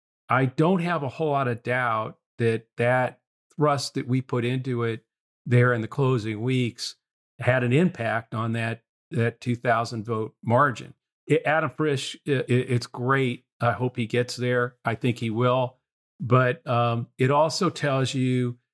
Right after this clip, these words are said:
one of the big lessons that we, that we continually talk about, Alex, is the number of campaigns and pacs out there who spend all their damn money on television,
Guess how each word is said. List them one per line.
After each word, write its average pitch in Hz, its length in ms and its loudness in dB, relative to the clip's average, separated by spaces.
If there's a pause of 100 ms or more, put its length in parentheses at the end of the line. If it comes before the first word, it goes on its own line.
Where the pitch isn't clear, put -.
(260)
one 156 220 4
of 147 60 4
the 139 80 2
big 151 300 -2
lessons 147 640 0
that 127 180 -8
we, 127 300 -2
that 120 240 -4
we 143 160 2
continually 147 640 -2
talk 147 340 0
about, 113 340 -2
Alex, 110 460 -8
is 117 480 -2 (500)
the 123 100 8
number 147 480 4
of 151 140 -6
campaigns 131 800 -4
and 123 140 -8
pacs 175 460 0
out 110 240 -6
there 113 240 -2
who 131 80 -6
spend 135 340 -4
all 135 160 0
their 165 120 0
damn 135 300 -4
money 131 280 -2
on 131 140 -2
television, 120 880 -4